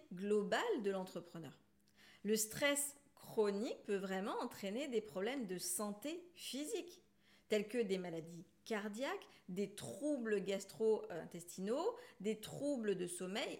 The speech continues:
et, euh, et j'en passe, il y a plein, plein d'autres choses. Donc,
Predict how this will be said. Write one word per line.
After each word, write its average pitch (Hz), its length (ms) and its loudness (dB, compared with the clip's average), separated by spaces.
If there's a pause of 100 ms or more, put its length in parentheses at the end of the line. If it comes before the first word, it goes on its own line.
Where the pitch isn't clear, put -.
et, 214 300 -2
euh, 170 240 -4
et 175 80 -6
j'en 185 160 -6
passe, 226 260 -8
il 147 180 -12
y 165 60 -12
a 151 40 -12
plein, 214 220 -6
plein 202 140 -10
d'autres 185 220 -8
choses. 214 240 -12 (1200)
Donc, 233 280 8